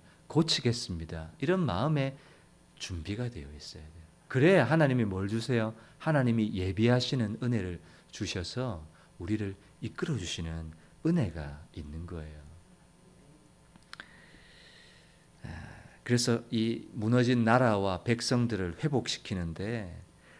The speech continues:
끊어졌던 예배를 딱 회복시키면서 예배를 세우는 것에서부터,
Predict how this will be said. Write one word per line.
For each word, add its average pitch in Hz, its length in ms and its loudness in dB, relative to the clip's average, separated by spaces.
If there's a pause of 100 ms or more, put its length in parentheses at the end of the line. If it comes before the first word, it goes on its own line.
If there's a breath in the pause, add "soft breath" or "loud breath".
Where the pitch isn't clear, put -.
(160 loud breath)
끊어졌던 120 760 2
예배를 151 600 6
딱 - 240 -6 (480)
회복시키면서 85 880 -4
예배를 139 380 6
세우는 120 440 4
것에서부터, 85 880 -10